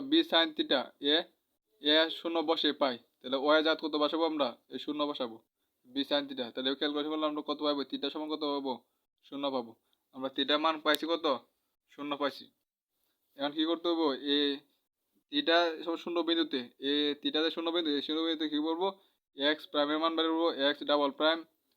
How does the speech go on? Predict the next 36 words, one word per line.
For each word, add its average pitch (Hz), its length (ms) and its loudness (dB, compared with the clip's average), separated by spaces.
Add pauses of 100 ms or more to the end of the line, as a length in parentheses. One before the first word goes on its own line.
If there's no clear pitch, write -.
(380)
এবং 143 120 2 (100)
কত? 160 140 0 (560)
ওয়াই 147 300 6 (460)
ডাবল, 147 240 2 (120)
এ, - 100 4
ওয়াই 151 140 8 (120)
প্রাইম, 165 200 6 (120)
ওয়াই 143 260 2
ডাবল 151 180 4
প্রাইমের 143 240 -2
মানগুলো 143 340 -2
কি 156 100 -4
বের 123 140 -4
করতে 120 160 -8
হবে? 110 120 -20 (1300)
এক্স 151 160 -2
প্রাইম 165 200 0
কত 170 140 0
পাইছিলাম 160 280 2
আমরা? 151 160 2 (200)
এক্স 147 120 -4 (340)
প্রাইম 151 180 0
সমান 160 180 -4
পাইছিলাম 151 320 0 (480)
মাইনাস 147 300 -2
এ 160 60 2 (100)
sin 156 200 2
theta। 117 220 -4 (800)
তো - 20 -10 (120)
theta, 147 260 -2
এ, 151 40 6 (300)
theta 143 240 0
জায়গা 165 180 2
কত 160 180 -4
বসাবো 160 240 0
আমরা? 139 120 -4